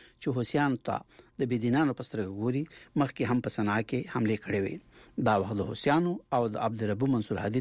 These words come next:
تر مشرۍ لاندې د یمن د جلاوطن حکومت د ملیشو ترمنځ جنگ روان دی او هم د القاعدې څانګه ورسره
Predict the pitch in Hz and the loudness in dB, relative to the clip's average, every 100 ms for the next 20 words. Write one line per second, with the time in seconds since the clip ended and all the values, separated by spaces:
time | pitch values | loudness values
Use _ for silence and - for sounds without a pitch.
0 | 127 107 101 123 104 120 143 156 139 113 | 0 0 0 0 2 2 2 0 0 2
1 | 120 120 110 107 104 107 147 104 95 123 | 2 0 0 0 0 2 0 0 -2 -2
2 | - - - - - - 110 107 95 110 | -4 -12 -20 -20 -16 -4 -2 0 0 -2
3 | 98 92 107 113 107 110 - 117 107 101 | -2 0 2 2 2 0 0 0 2 2
4 | 90 - - - - - 165 123 196 151 | -2 -4 -8 -20 -20 -2 0 2 2 2
5 | 110 - 110 107 110 - 110 107 - - | 0 0 -2 0 -2 0 0 0 -4 -12
6 | - - - 131 135 | -20 -14 -6 -2 -2